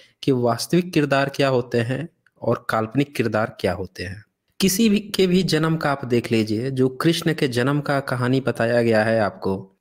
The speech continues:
कि उसका भा-, अ, जो मामा था वही उसको मारना चाहता था और जेल में बंद थे। अचानक से, अ, हथकड़ी खुल जाती है, जेल खुल जाता है, सारे उसके लोग सो जाते हैं और ये रात में उ-, उफनती ग-,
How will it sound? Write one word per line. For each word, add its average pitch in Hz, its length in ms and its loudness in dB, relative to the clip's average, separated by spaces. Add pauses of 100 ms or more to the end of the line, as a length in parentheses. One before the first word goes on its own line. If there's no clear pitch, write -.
(120)
कि 117 360 4
उसका - 400 -2
भा-, 117 340 -6
अ, 117 360 2
जो 110 200 0
मामा 117 360 2
था 147 200 -4
वही 123 240 0
उसको 143 300 0
मारना 110 380 0
चाहता 107 400 0
था 98 440 -4 (500)
और 107 680 2
जेल 127 440 2
में 131 180 0
बंद 127 340 0 (120)
थे। 101 180 0
अचानक 127 480 0
से, 123 400 -2 (500)
अ, 104 180 -2
हथकड़ी 135 360 0
खुल 127 300 2
जाती 113 340 2
है, 107 480 0
जेल 135 240 0
खुल 131 260 0
जाता 110 340 2
है, 107 220 2
सारे 127 340 0
उसके 127 300 0
लोग 123 260 0
सो 139 220 2
जाते 107 380 0
हैं 98 280 -2 (280)
और 120 160 2
ये 127 120 2
रात 135 300 0
में 131 340 0 (300)
उ-, 139 200 -4
उफनती 135 480 0
ग-, 131 140 -8